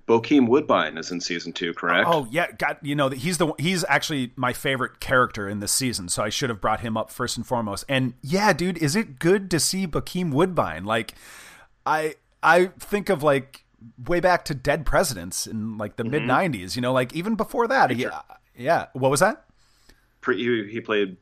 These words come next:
Speaker 1: Preacher, right?
Speaker 2: Oh, right, right. In that film. Yes. Yes, he did.
Speaker 1: Mm-hmm.
Speaker 2: Sorry, cut out. Um, yeah, no, exactly. And he, um, he's, he has a really, like, just fun, verbose,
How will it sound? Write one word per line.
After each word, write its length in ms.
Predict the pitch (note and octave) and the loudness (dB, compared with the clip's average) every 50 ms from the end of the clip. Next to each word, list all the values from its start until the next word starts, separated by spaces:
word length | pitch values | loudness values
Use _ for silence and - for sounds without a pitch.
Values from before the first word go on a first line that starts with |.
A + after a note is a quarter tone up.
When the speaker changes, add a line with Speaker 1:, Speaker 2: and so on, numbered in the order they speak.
| _ - | _ -6
Speaker 1:
Preacher, 480 | - B2 B2 B2 - E3+ E3+ F3 F3 | -2 0 0 0 -2 -4 -4 -4 -4
right? 180 | E3+ C#3+ C3 F#3+ | -2 2 4 4
Speaker 2:
Oh, 220 | G#3 F#3 B2+ - - | 4 4 2 0 2
right, 240 | D3+ E3+ D#3+ B2 B2 | 4 4 4 4 2
right. 180 | C#3+ B2+ A2+ | -2 -2 -2
In 160 | A2 C3 C3 | -4 -4 -4
that 160 | B2 A#2+ A2+ - | -4 -4 -4 -4
film. 300 | - C#3 A#2+ F#2 F2 F#2+ | -4 -4 -4 -4 -4 -6
Yes. 380 | A2+ A2 - - - - - A2+ | -6 -6 -4 -4 -6 -6 -6 -6
Yes, 160 | G#2 - - | -8 -10 -10
he 60 | G2+ | -8
did. 100 | G#2+ G#2 G2+ | -6 -4 -2
Speaker 1:
Mm-hmm. 60 | F#2+ | -2
Speaker 2:
Sorry, 300 | G#2 A2 G2 F#2 F#2+ F2 | -2 -4 -4 -6 -10 -14
cut 200 | - - A2 F#2 | -14 -12 -10 -10
out. 200 | F#2 F2 F2 F2 _ - | -8 -8 -10 -10 _ -10
Um, 300 | A2 G#2 G2 F#2+ F#2 - - - - - - - - - _ _ | -10 -10 -8 -10 -12 -14 -16 -20 -20 -20 -20 -20 -20 -20 _ _
yeah, 280 | - D#3 G#3 A3+ - - - B2 | 2 4 6 6 4 2 -2 -4
no, 280 | C#3+ D#3 G3 G#3+ E3+ A#2 | 0 2 2 2 2 0
exactly. 500 | C3 A2 D3+ D#3+ F3 F3 - B2+ A2+ B2 | -2 0 0 2 2 0 -2 -4 -6 -6
And 100 | C3+ C3 | -6 -6
he, 360 | - - E3 F3 F3 E3+ E3+ | -6 -6 -6 -4 0 2 4
um, 640 | C3 C3 B2 A#2 A2+ A2 G#2 G2+ F#2+ G2 G2 - _ _ _ _ - | 4 4 4 4 2 -2 -4 -8 -12 -14 -16 -18 _ _ _ _ -16
he's, 540 | - - E3+ F3 F3+ E3+ D3 - - - - - | -10 -6 -4 -2 -2 -2 -2 -4 -6 -8 -10 -10
he 160 | B2+ C3+ D#3 | -4 -2 0
has 160 | D3 D3 C#3 | 0 2 0
a 40 | C3+ | 0
really, 480 | C3 C#3 D3 C#3+ C3+ B2+ B2 A#2+ A#2 _ _ _ - | -2 -2 -2 -2 -2 -2 -2 -4 -8 _ _ _ -8
like, 200 | B2 A2 G2 - | -8 -8 -8 -8
just 240 | - C3+ A#2 - - _ _ _ _ _ | -10 -8 -8 -8 -10 _ _ _ _ _
fun, 720 | _ - - - D3 C3 C3 C3 C3+ C3+ C3+ C3+ C3 - | _ -16 -4 0 0 2 2 2 0 -2 -4 -4 -6 -10
verbose, 840 | G#2+ G2 A#2+ B2 A2+ F#2 - A2+ G#2+ A#2 A#2 - - - - - - | -10 -8 -6 -6 -6 -6 -6 -6 -4 -4 -4 -4 -4 -4 -4 -6 -8